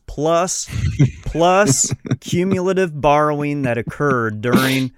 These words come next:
Speaker 1: the suspension period. So that totaled twenty-eight point eight trillion dollars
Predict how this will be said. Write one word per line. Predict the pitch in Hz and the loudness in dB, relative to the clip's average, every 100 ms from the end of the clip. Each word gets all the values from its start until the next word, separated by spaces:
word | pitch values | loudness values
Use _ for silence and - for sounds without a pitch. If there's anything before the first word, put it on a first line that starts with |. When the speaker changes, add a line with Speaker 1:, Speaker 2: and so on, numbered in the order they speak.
| _ | _
Speaker 1:
the | - 120 | -8 -6
suspension | 127 - - 165 135 104 | -4 -6 -4 -4 -4 -6
period. | 110 98 98 101 | -6 -6 -6 -6
So | - 139 127 107 _ _ _ - | -2 2 2 -2 _ _ _ -16
that | 110 135 165 - | 2 2 2 -2
totaled | 185 208 202 135 117 117 - - _ _ | 0 4 4 2 -2 -4 -10 -20 _ _
twenty-eight | - 135 165 196 170 135 135 - _ _ | -6 -2 -2 0 0 0 0 -6 _ _
point | - 135 127 - _ | -6 -2 -4 -6 _
eight | 123 131 131 _ | -2 -2 -4 _
trillion | - 135 135 135 135 127 | -12 -4 -2 -2 -2 -2
dollars | 120 110 104 104 101 101 | 0 0 -2 -4 -4 -6